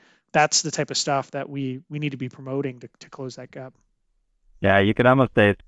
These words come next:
Speaker 2: you know, starts at budgeting and, and, you know, this waterfall, you know, beginning at budgeting ends up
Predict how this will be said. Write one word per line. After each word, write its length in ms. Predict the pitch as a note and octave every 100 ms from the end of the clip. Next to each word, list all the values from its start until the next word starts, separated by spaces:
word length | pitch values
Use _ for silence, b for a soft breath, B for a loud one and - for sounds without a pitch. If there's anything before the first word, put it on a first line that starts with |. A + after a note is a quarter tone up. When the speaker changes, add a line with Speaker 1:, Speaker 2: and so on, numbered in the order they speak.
| - _ -
Speaker 2:
you 100 | G2
know, 80 | E2 -
starts 260 | G#2+ G2 -
at 120 | F2+
budgeting 540 | - F2+ F2+ F2+ F2+ F2
and, 180 | E2+ E2+ - - -
and, 260 | D#2+ D#2 -
you 100 | E2
know, 160 | D#2 D2+ - _ _ -
this 140 | D#2 -
waterfall, 840 | - G2+ G2+ G2+ - F#2 F2+ F2 - _ _ _ _ _
you 100 | G2+
know, 200 | E2+ E2 -
beginning 400 | G2 F2 G2+ G2
at 140 | F2+ -
budgeting 600 | F#2 F#2 F2 D#2+ D#2 E2 _ _ _ _ _
ends 240 | G2 F#2+
up 200 | F#2+ F2+